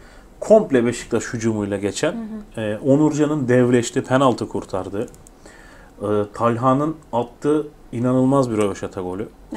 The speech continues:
Speaker 2: Evet.
Speaker 1: gol acayip bir gol ki topu içeriye çeviren Josef de Souza, o da röveşatayla
Speaker 2: Evet.
Speaker 1: çeviriyor. Seken top, orada biri kafayla, kim olduğunu hatırlamıyorum
Speaker 2: Hı hı.
Speaker 1: ama dokunuyor. Sonra Talha röveşatayla vuruyor.
Speaker 2: Evet.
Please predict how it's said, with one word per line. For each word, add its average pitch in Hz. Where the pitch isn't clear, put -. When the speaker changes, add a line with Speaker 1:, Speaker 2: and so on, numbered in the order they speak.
Speaker 2:
Evet. 123
Speaker 1:
gol 165
acayip 196
bir 190
gol 220
ki 220
topu 160
içeriye 180
çeviren 175
Josef 165
de 165
Souza, 165
o 165
da 180
röveşatayla 117
Speaker 2:
Evet. 98
Speaker 1:
çeviriyor. 113
Seken 180
top, 175
orada 156
biri 165
kafayla, 160
kim 156
olduğunu 143
hatırlamıyorum 143
Speaker 2:
Hı 143
hı. 131
Speaker 1:
ama 117
dokunuyor. 170
Sonra 170
Talha 170
röveşatayla 180
vuruyor. 196
Speaker 2:
Evet. 254